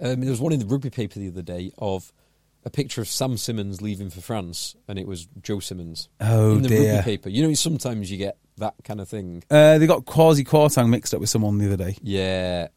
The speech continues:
Speaker 2: And they got someone else mixed up in, in the rugby paper.
Speaker 1: Rugby,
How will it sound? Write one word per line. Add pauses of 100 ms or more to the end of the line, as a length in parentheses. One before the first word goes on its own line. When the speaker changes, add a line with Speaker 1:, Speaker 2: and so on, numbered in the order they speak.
(100)
Speaker 2:
And
they
got
someone
else
mixed
up
in, (220)
in
the
rugby (180)
paper.
Speaker 1:
Rugby,